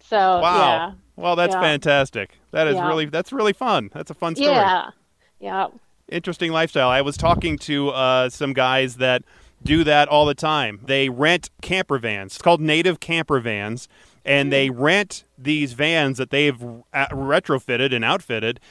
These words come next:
Speaker 2: uh, t-, for people to live in, eh, for a week or a couple of days or several weeks, which is pretty interesting. And I was talking to him about that, uh, lifestyle,
Speaker 1: Yeah.
Speaker 2: and he says, yeah, there's some people that really love it, and there's some people that are trying to get used to it but qui-, can't quite get on board.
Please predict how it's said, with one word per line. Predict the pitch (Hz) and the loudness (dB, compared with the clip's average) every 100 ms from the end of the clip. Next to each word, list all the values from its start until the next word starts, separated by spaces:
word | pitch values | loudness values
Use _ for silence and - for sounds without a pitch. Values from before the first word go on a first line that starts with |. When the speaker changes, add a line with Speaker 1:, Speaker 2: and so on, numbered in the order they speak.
| - | -18
Speaker 2:
uh, | - 120 127 123 | -2 0 0 -2
t-, | - - - | -10 -16 0
for | 147 | 0
people | 143 156 151 | 2 -2 -2
to | 131 | 2
live | 151 151 | 2 2
in, | 139 147 160 | 0 0 -4
eh, | 139 135 135 135 | -4 -2 -2 -4
for | 147 | 0
a | 131 | 0
week | 123 151 - | 2 -2 0
or | 127 | -2
a | 123 | 0
couple | 160 143 | 0 2
of | 131 | 0
days | 131 156 160 135 | 0 0 0 0
or | 143 | -4
several | - 165 208 131 | 0 -2 2 0
weeks, | 107 98 - | -2 -8 -10
which | 127 123 - | -8 -6 -4
is | 127 - | -6 -6
pretty | - 135 127 | -6 -4 -4
interesting. | 135 - 151 156 | -6 -4 -4 -2
And | |
I | 127 | -4
was | 123 | -2
talking | 143 135 | -2 -2
to | 131 | -4
him | 135 185 | -4 -4
about | 135 117 107 | -2 -2 -2
that, | 113 110 - _ _ _ _ | -4 -4 -8 _ _ _ _
uh, | 120 113 | -4 -2
lifestyle, | 120 135 131 208 117 110 131 147 | 2 2 2 2 4 4 2 0
Speaker 1:
Yeah. | |
Speaker 2:
and | 127 - - | -2 -6 -6
he | 131 | -4
says, | - 165 151 | 0 0 2
yeah, | 170 202 | 2 2
there's | 139 | 0
some | - 170 | 0 -4
people | 175 175 160 | -4 -4 0
that | 143 | 0
really | 151 170 | 2 0
love | 156 165 202 | 4 4 4
it, | - _ _ _ - | 0 _ _ _ -4
and | 135 | -2
there's | 143 | -2
some | 151 175 | 2 0
people | - 185 180 180 | 0 -4 0 2
that | 170 170 _ 160 160 | 2 0 _ -18 -4
are | 170 | -2
trying | 170 185 180 185 | 0 2 2 2
to | |
get | 175 180 | 0 -2
used | 170 196 | -2 -4
to | 202 | 0
it | 214 - | 0 0
but | 180 _ | -8 _
qui-, | 180 196 - | -2 -2 0
can't | 180 185 | -2 -2
quite | - 180 175 151 | 2 4 4 2
get | 180 | 0
on | 175 165 | 2 0
board. | 151 160 110 | 0 0 0